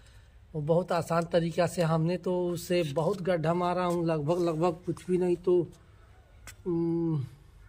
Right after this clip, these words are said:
दो ढाई सौ गड्ढा मारा हूँ, इससे कम नहीं दोस्तों।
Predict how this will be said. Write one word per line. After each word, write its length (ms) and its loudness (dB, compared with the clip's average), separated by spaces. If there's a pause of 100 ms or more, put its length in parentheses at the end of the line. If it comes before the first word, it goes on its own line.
(640)
दो 100 4
ढाई 260 10
सौ 160 4
गड्ढा 320 6
मारा 300 6
हूँ, 340 -2
इससे 320 0
कम 220 0
नहीं 380 0 (1900)
दोस्तों। 420 -2